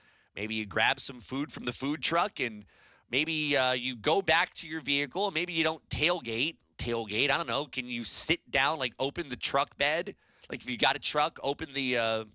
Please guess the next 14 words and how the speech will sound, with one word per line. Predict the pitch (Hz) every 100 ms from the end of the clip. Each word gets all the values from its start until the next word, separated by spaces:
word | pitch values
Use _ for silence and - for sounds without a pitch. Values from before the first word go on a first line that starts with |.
| -
the, | 117 104
the | 110
truck | - 151 -
door | - 135 156
and | 131
just | 117 -
sit | 160 -
down | 127 139 151
there. | 147 170
If | 165 120
you're | 113
not, | 127 143 _ _ _ _ _ _ _ _
like, | 110 110 98 98
uh, | 90 85 80